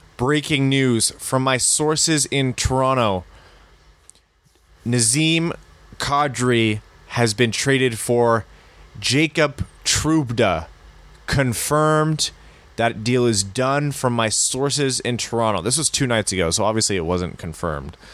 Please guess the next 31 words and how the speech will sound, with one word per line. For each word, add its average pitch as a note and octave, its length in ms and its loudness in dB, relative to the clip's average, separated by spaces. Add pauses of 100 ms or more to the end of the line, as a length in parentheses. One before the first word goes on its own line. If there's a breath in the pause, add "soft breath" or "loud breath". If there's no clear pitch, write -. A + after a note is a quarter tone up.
(280 loud breath)
And G2+ 480 0
I, G#2+ 160 0 (120)
no A#2 140 0
one B2+ 120 0
could - 160 -4
tell A2 160 0
if G2+ 60 -4
he G#2+ 60 -2
was G2 140 -2
just F#2+ 140 -4
trying G#2 180 -2
to G2 40 -4
be F#2+ 40 -6
funny G2+ 360 -2
or G2 140 0
just, F2+ 240 -4
like, F2 140 -2 (640)
stir - 240 -2
shit F2+ 200 -4
up F2+ 140 -2
because F2 280 -6
of E2 80 -10
how F2+ 180 -4
he E2+ 100 -4
was E2 140 -4
saying F2+ 200 -4
their E2+ 100 -6
names, F2+ 440 -4 (400 loud breath)
like, - 140 -6
intentionally F2 500 -4
incorrectly. F2 560 0